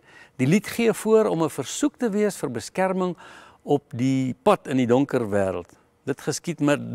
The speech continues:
donderende tromslae en dansende <laughs> lywe. Heel jolly! Dit, sou ek reken, mis die doel van die gebed. So terwyl ons die Lentreis aanpak,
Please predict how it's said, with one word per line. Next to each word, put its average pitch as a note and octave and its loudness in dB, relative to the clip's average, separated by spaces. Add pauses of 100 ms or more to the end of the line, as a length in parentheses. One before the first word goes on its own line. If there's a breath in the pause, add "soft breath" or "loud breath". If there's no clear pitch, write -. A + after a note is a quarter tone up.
donderende D#3+ 6 (100)
tromslae C#3+ 4
en B2+ 0
dansende C#3 2
<laughs> - -4
lywe. C#3 2 (220 loud breath)
Heel C#4 10
jolly! A#3+ 10 (1400 loud breath)
Dit, D#3+ 2 (220)
sou D3 -4
ek G#2+ -4
reken, F2+ -2 (420)
mis D3+ 0
die A2 -4
doel F#2 -6
van F#2 -10
die F2+ -8
gebed. E2+ -12 (1040 soft breath)
So C#3 -6
terwyl D3 4
ons D3+ 0
die B2+ 0
Lentreis C3+ 2
aanpak, D#3 -4